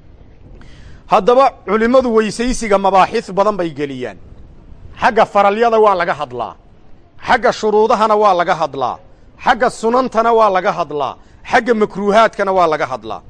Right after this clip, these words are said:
Sheekheennu shuruudda kama hadlayo. Shuruudul wuduu waxaa ka mid a baa la yidhaahdaa maa'un mutlaq, biyo mutlaqa.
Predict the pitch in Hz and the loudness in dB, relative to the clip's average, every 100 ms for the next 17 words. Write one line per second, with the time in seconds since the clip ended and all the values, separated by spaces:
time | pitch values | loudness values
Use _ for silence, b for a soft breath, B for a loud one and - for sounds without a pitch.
0 | - b b b b - 254 247 262 247 | -20 b b b b 0 2 4 4 4
1 | 226 - 214 220 247 208 - 202 202 208 | 2 -2 0 2 2 0 0 -2 0 0
2 | 170 143 139 135 - - 226 254 247 208 | -2 -6 -6 -8 -10 -6 0 4 4 2
3 | 202 196 196 226 226 165 - b b - | 0 2 2 6 4 4 -4 b b -2
4 | 202 196 208 226 240 240 233 226 208 196 | 0 2 2 0 -2 -2 0 0 0 0
5 | 185 185 185 185 185 180 220 226 202 202 | 0 2 4 4 4 2 0 0 -2 -4
6 | 226 180 156 143 170 202 208 - 147 120 | -2 -2 -4 -4 -2 0 -2 -4 -6 -6
7 | 135 | -6